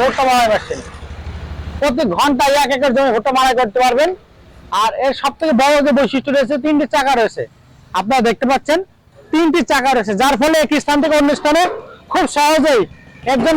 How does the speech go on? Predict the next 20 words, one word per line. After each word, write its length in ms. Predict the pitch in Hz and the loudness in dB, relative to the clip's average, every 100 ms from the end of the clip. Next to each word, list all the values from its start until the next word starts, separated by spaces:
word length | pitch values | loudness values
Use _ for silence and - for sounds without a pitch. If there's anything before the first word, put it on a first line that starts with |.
| 311 | 2
মানুষ 140 | 320 247 | 0 0
কিন্তু 140 | 311 294 | 0 2
আনা 140 | 277 311 | 2 2
এবং 120 | 320 294 | 2 2
নেওয়া 160 | 294 262 | 2 2
করতে 160 | 254 233 | 0 0
পারবে। 200 | 214 156 127 - - - - - | 0 -2 -8 -14 -20 -18 -12 -2
চলুন 200 | 294 302 277 | 0 2 2
দেখে 180 | 262 330 | 2 0
আসি। 180 | 277 277 370 - - - - - - - 254 | 0 0 -2 -6 -20 -20 -20 -20 -20 -8 -2
এই 80 | 302 311 | 0 2
যে 80 | 285 | 0
পিছনে 300 | 302 320 320 320 392 - - - | 0 2 2 2 -2 -10 -12 -6
আপনারা 260 | 208 294 294 285 311 | -4 0 2 2 2
ইঞ্জিনের 460 | 294 320 320 320 302 - | 2 2 2 2 -2 -4
চেসিস 280 | 311 285 311 294 | -2 0 0 0
দেখতে 160 | - 240 | 0 -2
পাচ্ছেন, 280 | 196 233 320 - _ _ - 233 | -2 -4 -4 -8 _ _ -6 -4
এখানে 280 | 269 285 285 302 _ _ - | 0 2 2 0 _ _ -6
সর্বনিম্ন 600 | 247 277 294 277 277 262 | -2 0 2 2 2 2